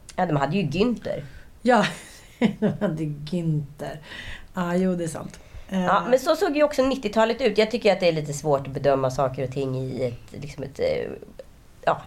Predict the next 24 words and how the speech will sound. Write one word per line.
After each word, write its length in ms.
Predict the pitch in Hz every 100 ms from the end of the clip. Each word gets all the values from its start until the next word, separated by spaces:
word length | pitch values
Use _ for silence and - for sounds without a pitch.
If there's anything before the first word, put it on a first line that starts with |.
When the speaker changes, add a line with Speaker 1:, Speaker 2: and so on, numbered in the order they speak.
| -
Speaker 1:
efterkonstruktivt 1200 | 190 190 - 156 147 156 151 143 135 - 143 139
syfte. 540 | - 196 - - - 151
För 120 | 165
att 160 | 160 165
där 320 | 139 170 175
blir, 320 | 165 202 190
man, 240 | 170 180
vi 160 | 180 180
ser 260 | - - 190
hur 180 | 180 -
mycket 300 | 165 156 -
fel 320 | 170 156 151
som 140 | 156
helst 400 | 185 208 156 -
i 40 | 143
samtiden. 500 | 151 123 123 135 139
Men 80 | 180
vi 120 | 226
var 240 | 185 226
ju 60 | 370
inte 160 | 415
där 320 | 247 - - -
då, 120 | - -
liksom. 240 | - -